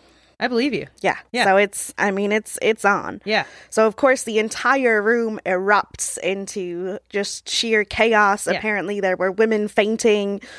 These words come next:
Speaker 2: which may or may not have been because of their corsets, but also probably
Speaker 1: Yeah.
Speaker 2: watching someone get shot in the head. Not a, not a great experience.
Speaker 1: Probably not.
Speaker 2: So,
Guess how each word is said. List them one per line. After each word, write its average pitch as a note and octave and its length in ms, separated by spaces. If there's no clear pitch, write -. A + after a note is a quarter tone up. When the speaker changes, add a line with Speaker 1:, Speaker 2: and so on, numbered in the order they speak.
Speaker 2:
which - 420
may G#3+ 200
or G3+ 80
may F#3+ 140
not F#3+ 180
have F3+ 80
been G3 200
because F#3 260
of F#3 80
their D#3+ 140
corsets, G3+ 560
but - 260
also G#3 300
probably F#3 640
Speaker 1:
Yeah. G#3 200
Speaker 2:
watching A3 340
someone F#3+ 280
get F#3 220
shot F3+ 240
in D#3+ 80
the E3+ 80
head. E3+ 280
Not G4 320
a, F#3 100
not E4+ 240
a F3 60
great E3+ 360
experience. F3 680
Speaker 1:
Probably G#3 360
not. - 280
Speaker 2:
So, G3 520